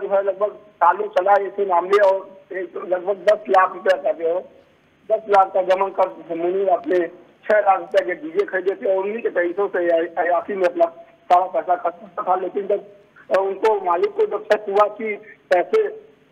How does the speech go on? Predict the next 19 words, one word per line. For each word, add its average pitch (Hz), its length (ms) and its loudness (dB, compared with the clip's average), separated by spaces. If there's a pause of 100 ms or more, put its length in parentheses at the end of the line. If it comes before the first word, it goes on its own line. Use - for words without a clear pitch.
(200)
अकाउंट 180 520 -2
से 196 60 -8
जा 185 200 6
कहाँ 190 240 -2
रहे 196 160 0
हैं, 202 60 -2
अकाउंटेंट 170 440 0
से - 80 0
अपनी 180 180 -6
बात 170 280 2
की 202 120 -6
कि 185 60 -10
पैसे 175 380 0
हमारे 175 300 2
जो 175 60 2
आ 165 100 -2
रहे 185 140 -2
हैं, 190 80 0
लगभग 175 440 -2